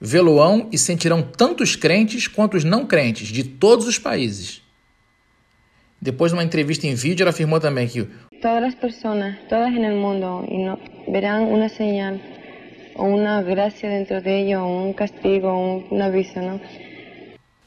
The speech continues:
Speaker 1: E no mesmo ano ela afirmou para uma senhora que todas as nações e todas as pessoas o sentirão da mesma forma. Ninguém escapará.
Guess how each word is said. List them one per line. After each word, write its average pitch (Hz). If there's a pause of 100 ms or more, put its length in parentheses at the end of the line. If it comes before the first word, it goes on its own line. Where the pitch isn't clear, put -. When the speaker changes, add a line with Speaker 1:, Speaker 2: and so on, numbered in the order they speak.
(380)
Speaker 1:
E 156
no 143
mesmo 170
ano 170
ela 175
afirmou 160
para 160
uma 160
senhora 117
que -
todas 214
as 185
nações 123
e 139
todas 220
as 185
pessoas 170
o 160
sentirão 180
da 160
mesma 196
forma. 113 (480)
Ninguém 190
escapará. 131